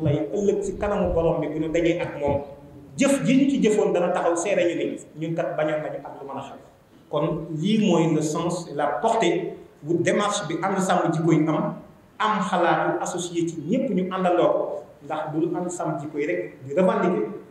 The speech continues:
waaye askanu Sénégal moom mooy revendiquer lii, mooy góor jigéen bu am ci Sénégal tey du fi am ëllëg, ngóor jigéen du fi dagan tey du fi dagan ëllëg.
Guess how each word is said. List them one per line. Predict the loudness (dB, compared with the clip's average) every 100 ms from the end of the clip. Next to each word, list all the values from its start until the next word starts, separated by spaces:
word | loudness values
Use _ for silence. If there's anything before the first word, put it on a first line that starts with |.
| -20 -16
waaye | -14 -14 -14
askanu | -12 -8 -4 -4
Sénégal | -4 -6 -4 -4 -2 -4 -6 -10
moom | -14 -14
mooy | -10 -8
revendiquer | -8 -8 -10 -10 -10 -8
lii, | -8 -10 -14 -20 -16
mooy | -8 -6 2
góor | 4 4
jigéen | 4 4 2 0
bu |
am | -2 -4
ci |
Sénégal | -6 -6 -4 -4 -2
tey | 2 2 2 -6 -12 -18 -14
du | -8
fi | -4
am | -4 -2
ëllëg, | -2 -4 -8 -16 -20 -20 -4
ngóor | 4 6 8
jigéen | 6 4 2
du | 2
fi | 0
dagan | 2 2 2 2
tey | 0 2 -2 -4 -8
du | -4
fi | 0
dagan | 2 2 2 2
ëllëg. | 0 -4